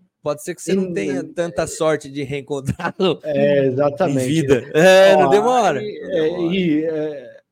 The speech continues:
Speaker 2: e não, e pelo amor de Deus, a gente já trouxe daqui em vários outros episódios. É, não briguem por política, porque os políticos
Speaker 1: Não
Speaker 2: estão
Speaker 1: briga por
Speaker 2: cagando pra
Speaker 1: nada, irmão.
Speaker 2: É, isso.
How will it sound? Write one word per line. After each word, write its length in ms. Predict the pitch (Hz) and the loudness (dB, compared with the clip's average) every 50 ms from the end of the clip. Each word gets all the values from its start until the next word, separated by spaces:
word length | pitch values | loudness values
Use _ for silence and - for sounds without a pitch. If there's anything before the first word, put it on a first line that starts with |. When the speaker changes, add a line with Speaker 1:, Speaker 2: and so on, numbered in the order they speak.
| _ _ _ _ - | _ _ _ _ -10
Speaker 2:
e 60 | 185 | -6
não, 400 | 160 180 202 214 226 220 208 190 | -2 -2 0 0 -2 -2 -4 -6
e 220 | 185 180 180 175 160 - | -6 -6 -8 -8 -10 -10
pelo 240 | _ 196 196 185 175 | _ -4 -2 -2 -2
amor 160 | 170 202 208 | -2 -2 -4
de 120 | 180 180 151 | -4 -6 -6
Deus, 240 | 139 147 160 151 | -4 -2 -2 0
a 100 | 139 147 | -2 -2
gente 120 | 147 151 147 | -4 -6 -4
já 180 | 175 185 180 170 | -4 -4 -4 -4
trouxe 360 | 143 _ - 156 175 170 156 143 | -10 _ -6 -6 -6 -6 -8 -6
daqui 560 | 127 123 127 123 - 135 139 139 135 127 117 | -6 -6 -8 -8 -10 -10 -8 -8 -8 -8 -8
em 80 | 113 107 | -12 -10
vários 400 | 107 113 123 135 131 123 120 120 | -8 -6 -6 -6 -6 -8 -10 -10
outros 300 | 120 123 120 117 113 113 | -12 -12 -12 -14 -14 -14
episódios. 720 | 110 110 - 107 101 104 101 98 98 98 98 90 - _ _ _ _ _ _ _ _ _ _ _ _ | -14 -12 -14 -14 -10 -8 -8 -10 -10 -12 -18 -20 -20 _ _ _ _ _ _ _ _ _ _ _ _
É, 1120 | 120 113 113 113 110 110 110 110 110 110 110 110 107 107 107 107 110 110 107 107 104 107 - _ _ _ _ _ _ _ _ _ _ _ _ _ | -8 -6 -4 -4 -4 -4 -4 -6 -6 -6 -6 -8 -8 -8 -8 -8 -8 -10 -10 -10 -12 -14 -16 _ _ _ _ _ _ _ _ _ _ _ _ _
não 260 | 143 147 190 214 202 | -6 -4 -2 -2 -4
briguem 360 | - 151 165 175 156 151 139 | -4 -6 -8 -8 -6 -10 -12
por 180 | 127 139 135 120 | -10 -10 -14 -14
política, 640 | _ - 113 110 104 98 - - - - 95 98 _ _ _ _ _ _ _ _ _ | _ -12 -12 -12 -10 -12 -14 -20 -20 -20 -20 _ _ _ _ _ _ _ _ _ _
porque 200 | 113 135 - - | -20 -12 -10 -10
os 80 | 151 - | -10 -10
políticos 500 | _ 143 143 147 151 - - 160 139 170 | _ -6 -6 -6 -6 -8 -10 -10 -6 -6
Speaker 1:
Não 80 | 247 | -6
Speaker 2:
estão 40 | 233 | -4
Speaker 1:
briga 260 | 190 240 233 220 - - | -2 -2 -2 -2 -2 -4
por 60 | 117 | -2
Speaker 2:
cagando 180 | 117 123 - | -2 -2 -2
pra 40 | 123 123 131 | -2 -6 -6
Speaker 1:
nada, 240 | 139 139 139 123 120 | -6 -8 -8 -8 -10
irmão. 360 | 117 117 113 113 110 113 _ _ _ _ | -10 -10 -14 -16 -18 -20 _ _ _ _
Speaker 2:
É, 640 | - 123 131 143 151 151 135 120 117 110 110 - - - | -10 -6 -4 -4 -2 -2 -4 -4 -6 -8 -12 -14 -12 -10
isso. 360 | 147 160 147 113 117 - 107 | -8 -6 -6 -6 -6 -8 -12